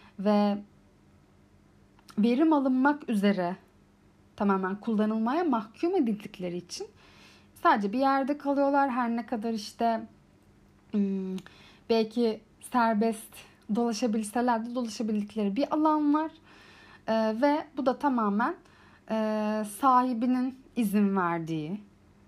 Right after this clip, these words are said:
e, müddetçe ve tabii ki de sahibinin verim almak için stratejik olarak düşündüğü bir şey.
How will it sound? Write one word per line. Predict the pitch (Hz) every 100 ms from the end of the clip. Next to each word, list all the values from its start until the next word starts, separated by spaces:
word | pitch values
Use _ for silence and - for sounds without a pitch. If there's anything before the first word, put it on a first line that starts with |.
| -
e, | 175 170
müddetçe | 190 196 - 160 - 285 381 - - - - 285
ve |
tabii | 320 311 233
ki | 214
de | 320
sahibinin | - 269 247 247 311 294
verim | 285 294
almak | 262 208 196 202
için | - - 349
stratejik | - 311 285 277 233 208
olarak | 190 185 165 -
düşündüğü | 247 - 214 175 170 160
bir |
şey. | -